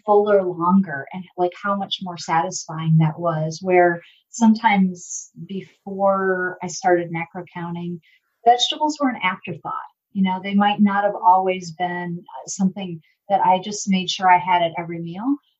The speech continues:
but it was something that I realized just made me feel so much better and so much fuller, and I was happier. And of course, all the micronutrients, you know,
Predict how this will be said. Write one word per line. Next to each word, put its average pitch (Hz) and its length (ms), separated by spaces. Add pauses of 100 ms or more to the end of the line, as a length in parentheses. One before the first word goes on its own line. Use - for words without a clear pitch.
(140)
but 180 300
it 208 120
was - 160
something 202 360
that 175 120
I 160 60
realized 185 580
just 170 220
made 180 160
me 165 160
feel 170 180
so 165 200
much 151 260
better 233 300
and 175 200
so 175 140
much 156 300
fuller, 233 420
and 170 140
I 156 40
was 156 140 (100)
happier. 214 680 (340)
And 202 80
of 190 100
course, - 380 (140)
all - 160
the 180 80
micronutrients, 165 1500 (100)
you 185 120
know, 160 120